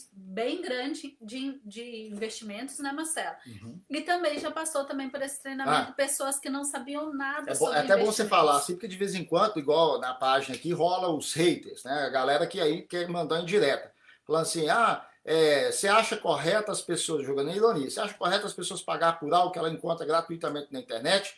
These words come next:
Speaker 2: Bem, é, e, e eu falo com você, mas é uma pessoa que não fez meu treinamento, né? As
Speaker 1: Sim.
Speaker 2: pessoas não fizeram o meu treinamento. E tem muito ponto ali que eu ainda bato, eu ainda enfatizo durante o treinamento. "Ó,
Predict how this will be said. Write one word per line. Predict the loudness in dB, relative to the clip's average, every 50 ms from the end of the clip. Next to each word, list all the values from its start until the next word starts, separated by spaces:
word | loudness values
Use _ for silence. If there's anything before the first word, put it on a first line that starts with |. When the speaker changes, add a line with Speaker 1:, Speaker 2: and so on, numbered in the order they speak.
| _ _ _ _ _ _ _ _
Speaker 2:
Bem, | -8 -4 -2 -2 -2 -4 -6 -12 _ _ _ -12
é, | -10 -10 -10 -8
e, | -10 -10 -8 -10 -12 -12 -10
e | -6
eu | -4 -4 -4
falo | -4 -4 -6 -8 -8
com | -8
você, | -10 -6
mas | -6 -4 -4
é |
uma | -4 -6
pessoa | -6 -6 -6 -6 -6
que | -8 -10
não | -10
fez | -8 -8 -6
meu | -6 -6 -6
treinamento, | -6 -6 -4 -4 -4 -4 -4 -4 -4 -4 -6 -10
né? | -14 -16 -16 -18 _ _
As | -14
Speaker 1:
Sim. | -12 -12 -12
Speaker 2:
pessoas | -12 -14 -12 -10
não | -10 -10 -10
fizeram | -10 -4 0 0 0 0 -2
o | -4
meu | -4 -6 -6
treinamento. | -6 -6 -4 -4 -4 -4 -6 -8 -10 -12 -12 -16 _ _ -20 -20 _ _ -16
E | -14
tem | -10 -8 -8
muito | -8 -6 -6 -8 -8 -10 -12
ponto | -8 -6 -6 -4 -2 -2
ali | -2 -2
que | -2 -2 0
eu | 0
ainda | 0 2 2 0 2
bato, | 4 4 4 4 4 2 -2 -8 -18 -20 -20 _ _
eu | -2 -2
ainda | 0 0 -2
enfatizo | -4 -4 -4 -4 -4 -4 -4 -6 -6 -6 -6 -4
durante | -4 -4 -4 -4 -4
o |
treinamento. | -4 -2 0 0 0 0 0 2 4
"Ó, | 4 4